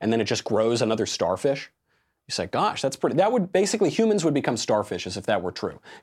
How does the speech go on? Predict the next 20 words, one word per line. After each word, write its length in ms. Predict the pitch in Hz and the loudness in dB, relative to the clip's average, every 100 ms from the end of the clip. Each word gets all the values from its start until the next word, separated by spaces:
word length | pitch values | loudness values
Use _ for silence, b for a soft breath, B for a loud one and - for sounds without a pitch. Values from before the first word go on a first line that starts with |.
| - | 2
Go, 220 | 226 233 | 4 6
uh, 120 | 143 | 4
don't 220 | 151 208 | 4 4
try 180 | - 156 | 4 4
this 200 | 131 117 | 4 2
at 60 | 113 | 2
home, 260 | 101 85 B B | 0 -4 B B
but 100 | 190 | 2
imagine 340 | 208 240 254 | 4 2 2
if 80 | 240 | 2
you 80 | 165 | 2
just 140 | 147 | 2
went 220 | 123 139 | 2 2
out 200 | 117 95 B B | 4 0 B B
and 120 | 110 | 0
you 60 | 107 | 0
cut 220 | - 180 | 2 4
off 180 | 165 - | 4 2
your 160 | 127 101 | 2 2
arm. 180 | 80 | 0